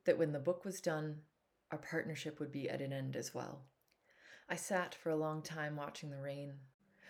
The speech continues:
watching the swallows dip and dart under the eaves. I listened to the fire crackling in the pellet stove. I accepted that I wasn't meant to stay here in France.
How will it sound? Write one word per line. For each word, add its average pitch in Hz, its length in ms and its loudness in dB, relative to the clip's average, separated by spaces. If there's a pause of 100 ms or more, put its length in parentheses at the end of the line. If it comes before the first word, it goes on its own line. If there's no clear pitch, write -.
(120)
watching 156 360 4
the 156 60 0
swallows 160 540 6
dip 165 340 4
and 151 160 -2
dart 151 340 4
under 147 160 -2
the 147 240 -2
eaves. 156 540 -2 (880)
I - 80 6
listened 180 400 4
to 180 60 -8
the 160 100 2
fire 156 380 2
crackling 156 520 -2
in 143 100 0
the 143 60 -4
pellet 151 340 0
stove. 139 540 0 (1000)
I 175 100 2
accepted 190 580 0
that 175 100 10
I 165 80 8
wasn't 160 360 2
meant 151 200 -2
to 151 80 -6
stay 143 300 -2
here 139 300 -4
in 143 180 -4
France. - 680 -6